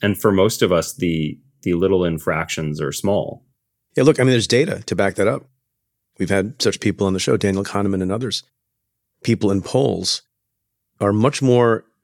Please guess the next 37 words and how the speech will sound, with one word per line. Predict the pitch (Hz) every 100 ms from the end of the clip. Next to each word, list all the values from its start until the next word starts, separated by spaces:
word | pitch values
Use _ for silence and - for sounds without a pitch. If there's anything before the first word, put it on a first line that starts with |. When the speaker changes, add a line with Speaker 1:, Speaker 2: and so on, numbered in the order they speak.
| -
Speaker 2:
confident | 120 120 92 85 - _ _ _
when | 95
asked | 95 87
questions | - 139 - 85 95 - _ _ _ _ _ _ _ -
about | 95 101 -
their | 92
future | - 120 107
likelihood | 95 101 98 92
of | 85
doing | 98 92
good | 92 101
things | 98 92
versus | 85 87 85
bad | 92 104 107
things, | 85 85
and | 92
they | 95
get | 90
it |
wrong | 92 98 95
all | 95
the | 87
time, | - 131 85 -
right? | 87 98 123 _ _ _ _ _ _ _
Speaker 1:
Yeah, | 208 180
I | 160
think, | 190 -
I | 156
think | 214 165
that's | 143
right. | 190 101
I |
mean, | 110 123
I, | 143
one | 156 156 165 160 190
of |
the, | 143